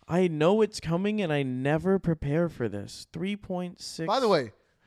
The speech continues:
Speaker 2: shame on Nico and Au-, uh, Ni-, like, Nico and Austin, they just said they're gonna buy a house.
Speaker 1: Buy a house.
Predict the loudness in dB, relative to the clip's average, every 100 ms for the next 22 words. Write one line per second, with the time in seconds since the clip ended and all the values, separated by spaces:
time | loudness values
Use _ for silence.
0 | _ -16 -12 -6 -6 -4 -6 -4 -4 -4
1 | -8 -6 -6 -6 -8 -14 -12 -4 -4 -4
2 | -16 _ _ _ _ _ -12 -8 -4 -2
3 | -2 -2 -12 -14 _ -8 -6 -4 -2 0
4 | 2 0 2 2 4 2 6 8 10 10
5 | 6 2 2 -4 -12 -14